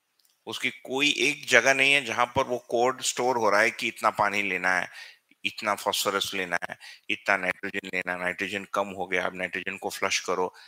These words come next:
ये सारे पौधे कर रहे हैं ना। कोई एक पौधा पोटेशियम अधिक लेता है, कोई नाइट्रोजन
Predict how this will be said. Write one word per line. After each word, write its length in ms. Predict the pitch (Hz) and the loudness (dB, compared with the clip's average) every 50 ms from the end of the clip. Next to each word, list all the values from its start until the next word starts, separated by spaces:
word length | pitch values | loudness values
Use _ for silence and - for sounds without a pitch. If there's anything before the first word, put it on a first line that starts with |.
| - - _ _ | -20 -20 _ _
ये 100 | - - | -14 -10
सारे 300 | - - 95 95 104 120 | -6 0 2 2 2 2
पौधे 280 | 113 113 107 101 113 107 | 2 2 0 2 0 -2
कर 220 | - - 107 101 | 0 0 0 0
रहे 100 | 98 95 | 2 -2
हैं 80 | 90 92 | -2 -2
ना। 80 | 95 | -4
कोई 300 | 95 - - 101 98 98 | -6 -4 -2 0 0 0
एक 140 | 101 - - - - - - _ _ | 0 -2 -4 -16 -20 -20 -20 _ _
पौधा 240 | - 95 98 98 104 | -2 -2 0 0 0
पोटेशियम 540 | 101 - 98 - 98 98 98 - - 107 101 | 0 2 2 4 4 2 2 2 -2 -2 -2
अधिक 240 | 95 98 101 90 - | -2 -2 -4 -4 -2
लेता 280 | 92 92 90 - 95 | -2 -2 -2 -2 -4
है, 100 | 90 95 | -4 -4
कोई 180 | 90 - 110 98 | -4 -4 -4 -2
नाइट्रोजन 540 | 92 92 92 87 104 101 92 101 101 98 | 0 0 -2 -2 -4 -6 -4 -4 -6 -6